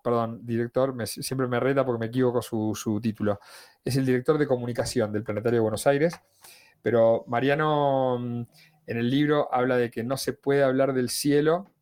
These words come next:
sin historias, porque no hay ni cielos sin historias, ni historias sin cielos. Entonces él hace como una especie de, en cada capítulo,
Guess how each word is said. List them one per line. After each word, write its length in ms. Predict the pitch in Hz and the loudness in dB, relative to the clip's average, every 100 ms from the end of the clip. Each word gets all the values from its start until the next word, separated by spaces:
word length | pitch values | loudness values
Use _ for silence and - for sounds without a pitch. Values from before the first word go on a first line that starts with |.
| _ _ _ | _ _ _
sin 260 | - - 127 | -16 -6 -4
historias, 640 | 127 - 165 151 156 170 - | -4 2 4 4 2 -2 -4
porque 300 | 117 117 120 | -8 -4 -2
no 80 | |
hay 240 | 135 143 - _ _ _ | 0 -2 -4 _ _ _
ni 160 | 120 117 | -8 -6
cielos 320 | - 151 160 | 0 2 0
sin 160 | - 131 | -2 -8
historias, 600 | 123 156 147 160 170 - _ | -4 0 2 2 0 -6 _
ni 280 | 123 131 131 | -8 -4 -2
historias 540 | 113 - 143 151 131 | -4 -2 2 2 -2
sin 160 | 127 127 | -6 -6
cielos. 600 | - 107 98 92 - - _ - - - - _ | -2 -2 -2 -6 -10 -16 _ -20 -20 -20 -20 _
Entonces 260 | _ 147 127 | _ -2 2
él 280 | 170 175 - - - - | 2 2 -2 -12 -18 -8
hace 240 | 143 139 | -6 -4
como 120 | 139 | -4
una 140 | 156 156 | -4 -4
especie 320 | 147 165 147 | -4 -4 0
de, 300 | 147 135 127 | 2 4 2
en 80 | 123 | 0
cada 200 | 123 151 | 0 0
capítulo, 540 | 143 135 151 151 165 | 0 -2 -2 0 0